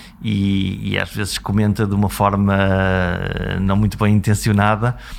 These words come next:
Isto coloca questões às, às empresas, às marcas, às, às organizações, que é, ehm, desde a pessoa que, quando não ficou satisfeita, foi lá comentar e fez um post no,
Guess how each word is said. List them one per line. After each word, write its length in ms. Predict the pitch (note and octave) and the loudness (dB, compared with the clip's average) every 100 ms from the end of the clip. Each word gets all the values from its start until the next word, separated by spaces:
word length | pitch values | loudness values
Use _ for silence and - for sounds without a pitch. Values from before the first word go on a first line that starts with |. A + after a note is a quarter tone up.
| - | -6
Isto 200 | C3+ - | -4 -2
coloca 500 | B2+ B2+ - C3+ C#3+ - | 2 2 0 -2 -4 -6
questões 520 | - - - A#2 A#2 | -4 -2 2 2 2
às, 380 | G2+ F2+ - - F2+ E2+ E2+ | 2 0 -2 -4 -4 -4 -4
às 120 | F2 | -4
empresas, 520 | F#2 F#2+ E3 F3 G#2 | -4 -2 -2 -2 0
às 180 | F#2+ F2+ | 0 0
marcas, 440 | G#2+ D3 - F2 | -2 -2 -4 -4
às, 380 | F#2 E2+ F2 - - - - - | -4 -4 -6 -12 -16 -20 -10 -4
às 240 | G2+ F#2+ | -2 2
organizações, 800 | G#2+ G2 A2+ F#2+ G2+ A#2 B2 A2 | 0 2 2 2 -2 0 0 0
que 220 | - A#2 | 0 2
é, 220 | A#2+ C3 C3+ - - - - | 4 2 -2 -10 -20 -10 -2
ehm, 1000 | G#2+ G#2+ G#2 G#2 G2 G2 F#2+ F#2 F2+ F2 - _ _ _ _ _ _ | 2 2 2 2 4 2 2 2 0 -2 -8 _ _ _ _ _ _
desde 340 | G#2 B2+ A2 B2 | 0 2 2 0
a 40 | |
pessoa 340 | - - B2+ | -2 -2 -2
que, 240 | B2 A#2+ A2 | 0 0 0
quando 240 | - B2 | 0 0
não 80 | A#2+ | 2
ficou 260 | A#2 A2 A#2+ | 0 -2 -2
satisfeita, 540 | A#2 - B2+ A2+ G#2+ | -4 -2 -2 0 0
foi 180 | - A2 | 0 0
lá 160 | G#2 | 0
comentar 480 | G2+ G#2+ G2+ G2 G2+ | 0 0 0 2 0
e 40 | G2 | 0
fez 200 | G#2+ F#2+ | -2 0
um 100 | F#2+ | 0
post 400 | G2+ F#2+ - G2+ | 0 -4 -2 0
no, 360 | F2+ F2 E2 | 0 0 -2